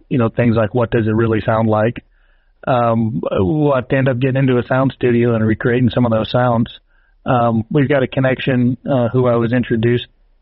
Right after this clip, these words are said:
uh, to through Heroes Linked, actually, um, who is a, a Hollywood producer and, and in fact, an actor.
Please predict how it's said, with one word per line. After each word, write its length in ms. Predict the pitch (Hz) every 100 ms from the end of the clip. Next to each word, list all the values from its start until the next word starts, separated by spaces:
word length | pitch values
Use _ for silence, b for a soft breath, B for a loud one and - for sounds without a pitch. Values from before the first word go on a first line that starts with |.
| -
uh, 120 | 127 -
to 180 | 135 123
through 200 | 127 113
Heroes 340 | 131 123 113
Linked, 300 | - 147 120
actually, 500 | 117 113 - 127 214 - _ _ _ _ -
um, 400 | 135 123 117 123 -
who 140 | 131
is 180 | 123 120
a, 300 | 113 117 117 -
a 100 | -
Hollywood 500 | 113 120 117 113 113
producer 520 | - 113 117 - 123 120
and, 580 | 127 117 113 113 110 - _ _ _ -
and 120 | 123
in 120 | 110
fact, 260 | 104 120 -
an 80 | 123
actor. 360 | 160 - -